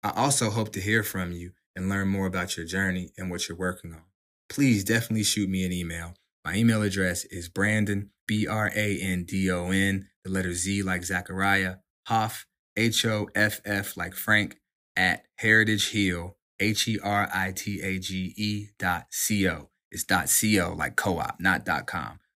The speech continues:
Brandon Z at heritagehill dot C O. Shoot me an email. I'm pretty sure we're gonna be coming out with a workshop for each of the accompanying stages. I also want to do boot camp to be able to have a more in-depth. Of course, if you need help implementing this stuff,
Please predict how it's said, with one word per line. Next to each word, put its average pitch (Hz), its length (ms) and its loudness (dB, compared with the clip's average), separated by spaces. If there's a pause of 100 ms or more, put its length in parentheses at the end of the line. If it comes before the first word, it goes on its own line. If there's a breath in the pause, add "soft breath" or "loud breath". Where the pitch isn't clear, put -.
(160)
Brandon 107 380 4
Z 98 260 2
at 82 100 2
heritagehill 92 680 -2
dot 85 260 -6
C 87 260 -4
O. 85 180 -10 (320)
Shoot - 240 4
me 131 140 4
an 123 60 6
email. 107 560 4 (340)
I'm 92 100 -6
pretty 123 240 4
sure 123 220 6
we're 113 80 2
gonna 107 220 0
be 104 160 -2
coming 104 340 -2
out 98 240 2
with 110 160 -10
a 87 80 -8
workshop 101 800 0
for - 220 -8
each 110 240 -2
of 101 80 -4
the 104 100 0
accompanying 95 460 -6
stages. 101 580 0 (320)
I - 100 -12
also 117 380 2
want 104 360 -2
to 98 160 -4
do 98 460 -2
boot 107 240 -2
camp 101 380 -2 (300)
to 87 60 -16
be 95 180 -4
able 95 180 -2
to 92 80 -6
have 92 220 -4
a 87 60 -10
more 95 260 -2
in-depth. 92 500 0
Of - 280 -14
course, 117 400 6
if - 200 -6
you 104 60 -2
need 117 160 6
help 107 320 -2
implementing 104 560 2
this 87 160 -8
stuff, - 300 -10